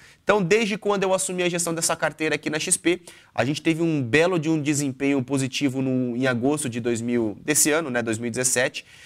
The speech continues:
Então, em agosto, nós fechamos com a carteira em dezessete vírgula setenta e sete por cento, enquanto o índice Bovespa subiu nove vírgula oitenta e um por cento.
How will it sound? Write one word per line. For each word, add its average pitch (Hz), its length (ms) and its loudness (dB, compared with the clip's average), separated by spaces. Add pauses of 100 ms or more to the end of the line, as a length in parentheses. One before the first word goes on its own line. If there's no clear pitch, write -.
(160)
Então, 185 280 0
em 202 120 0
agosto, 180 400 2
nós 170 120 0
fechamos 156 360 -2
com 156 80 -2
a - 20 -20
carteira 151 320 -2
em 147 60 -2
dezessete 151 580 0
vírgula 139 300 -2
setenta 160 360 -4
e 151 60 -2
sete 143 260 -2
por 170 160 -6
cento, 165 360 0 (320)
enquanto 160 400 0
o 151 40 2
índice 156 220 0
Bovespa 147 380 -2
subiu 139 320 0
nove 139 420 -2
vírgula 135 460 -2
oitenta 139 520 -2
e 139 120 2
um 139 100 -2
por 151 180 -8
cento. - 360 -4